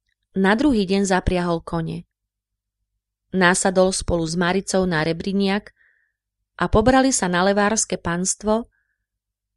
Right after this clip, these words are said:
aby tam vyrozprávali levárskemu pánovi Koloničovi, ako bol s jeho priateľom uväznený v podzemí Devínskeho hradu. Rozhnevaný levársky pán sa o niekoľko dní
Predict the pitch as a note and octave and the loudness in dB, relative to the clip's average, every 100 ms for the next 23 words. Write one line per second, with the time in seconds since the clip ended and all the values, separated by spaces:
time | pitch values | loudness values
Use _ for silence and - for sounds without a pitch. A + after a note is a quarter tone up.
0 | _ - F3+ G3+ F3+ F3 F#3 A#3+ - G3+ | _ 0 0 2 0 2 2 0 0 0
1 | F#3+ F#3 F3 E3 F3 F#3 G3 - F#3 F3+ | 0 0 0 0 2 2 0 -2 -4 -4
2 | - F3 F3+ F3 D#3+ - F#3 F#3+ G3 G3+ | -2 -2 -2 -2 -6 -4 0 0 0 -2
3 | G3+ G3 A3 - _ _ _ _ _ _ | -2 -2 -4 -8 _ _ _ _ _ _
4 | _ _ _ - G3 G#3+ G3 G3 F#3+ F#3 | _ _ _ -4 0 2 4 4 2 0
5 | F3 E3 F3 F#3 G3+ G#3+ G3+ G3 F3+ F3 | 2 2 2 0 0 0 2 0 -2 0
6 | F#3 F#3 F#3+ F#3+ F#3+ - E3+ E3+ F3+ F3+ | 0 2 0 0 -2 -4 -4 0 0 -2
7 | F3+ E3 E3 E3+ F3 - E3+ E3 D#3+ D#3+ | -2 -2 -2 -2 -2 -2 -4 -2 -2 -2
8 | D3+ D3+ - _ _ _ _ _ _ _ | -4 -6 -12 _ _ _ _ _ _ _
9 | _ _ _ _ _ _ _ _ _ _ | _ _ _ _ _ _ _ _ _ _
10 | _ - F#3+ A#3 C4 D4 A3+ F#3 F3+ F3 | _ 2 6 6 6 4 6 4 4 2
11 | F#3 G3 G3+ - F3+ E3+ F3 F3+ F#3 A3 | 4 2 0 -4 -6 -4 0 0 0 0
12 | A3 F#3 F#3 F#3+ F#3+ - F3 - E3 D#3+ | 0 0 0 0 0 0 -2 0 -2 0
13 | F#3 G#3 | 0 0